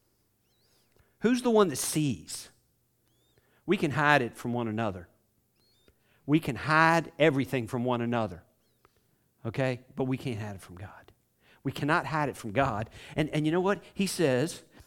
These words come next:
he says, "But as he who called you is holy, is set apart, is consecrated, is sanctified."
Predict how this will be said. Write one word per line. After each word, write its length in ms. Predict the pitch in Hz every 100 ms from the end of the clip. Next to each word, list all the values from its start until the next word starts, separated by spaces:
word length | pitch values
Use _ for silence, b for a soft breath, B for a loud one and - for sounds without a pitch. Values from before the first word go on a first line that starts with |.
| b
he 100 | 185
says, 540 | 185 - 101 98 127 - b
"But 280 | 151 135 - -
as 240 | 147 139
he 540 | - 220 220 156 131 -
who 160 | - 147
called 500 | - - 165 175 131
you 140 | 143
is 180 | 123 117
holy, 640 | - - 156 135 104 135 B B
is 140 | 147
set 240 | - 175 156
apart, 400 | - 117 113 -
is 160 | 110 -
consecrated, 720 | 170 156 - - 113 120 107
is 100 | -
sanctified." 800 | - 175 180 - - 90 95